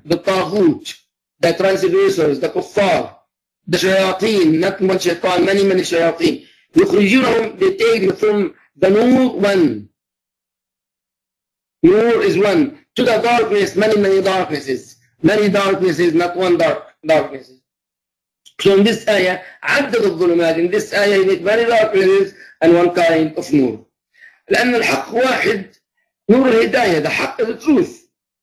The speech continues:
That is the truth of the guidance is Allah subhanahu wa ta'ala is one. You don't go to, uh, the, the, uh, to God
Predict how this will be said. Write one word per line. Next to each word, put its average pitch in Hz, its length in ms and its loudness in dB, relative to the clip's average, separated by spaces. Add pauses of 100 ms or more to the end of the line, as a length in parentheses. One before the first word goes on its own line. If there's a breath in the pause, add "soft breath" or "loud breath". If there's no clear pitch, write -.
(120)
That 214 140 0
is 196 120 -6
the 220 180 0
truth 254 240 -4
of 185 120 -4
the 208 80 -2
guidance 202 480 0
is 160 180 -2 (160)
Allah 202 520 2
subhanahu 160 420 -2
wa 147 40 -6
ta'ala 156 260 0
is 147 180 -12
one. 131 240 -10 (480)
You 170 100 4
don't 226 200 2
go 214 200 2
to, 196 300 2
uh, - 320 -8 (120)
the, 180 180 0 (360)
the, - 180 -10
uh, - 260 -4 (100)
to 180 180 2
God 202 460 0